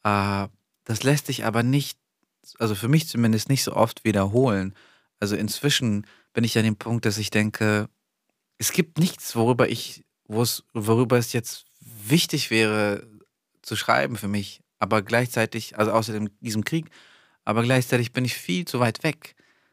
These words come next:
Ähm, und ich, ich sitz dann in, in so einer Falle. Und selbst wenn ich dar-, darüber schreibe, dann ist da dieser Text da. Du wirst ja bestimmt auch ständig gefragt, Sie, Sie als Schriftstellerin, wie,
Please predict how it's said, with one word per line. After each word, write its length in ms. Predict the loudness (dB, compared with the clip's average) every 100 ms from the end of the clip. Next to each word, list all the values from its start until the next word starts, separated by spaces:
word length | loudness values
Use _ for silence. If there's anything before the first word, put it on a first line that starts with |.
| _ _ _ _
Ähm, 420 | 2 2 0 -4
und 180 | -4 -4
ich, 180 | -4 -4
ich 200 | -4 -2
sitz 220 | -2 2
dann 180 | 4 4
in, 120 | 2
in 160 | 0
so 140 | 0 2
einer 260 | 2 0
Falle. 300 | 2 2 2
Und 180 | 2 0
selbst 400 | 2 2 0 -2
wenn 220 | 0 0
ich 260 | -2 -8 -4
dar-, 340 | -2 -2 -4
darüber 520 | -6 -6 -4 -4 -4 -6
schreibe, 640 | -6 -2 0 0 -2 -2 -4 _ _ -4
dann 160 | 0
ist 160 | 0 -2
da 60 |
dieser 280 | -2 0 -2
Text 340 | 0 -2 0 2
da. 240 | 2 2
Du 300 | -4 -4 0
wirst 180 | 2 2
ja 60 |
bestimmt 340 | 0 0 -4 0
auch 200 | 0 2
ständig 400 | -4 -4 -6 -10
gefragt, 420 | -16 -6 -6 -6 _
Sie, 260 | -10 -10 -10
Sie 380 | -8 -4 -4 -2
als 160 | -2
Schriftstellerin, 800 | 0 -2 -2 -2 0 0 -2 -4 -8 -16 -20 _
wie, 480 | 0 2 2 0 -2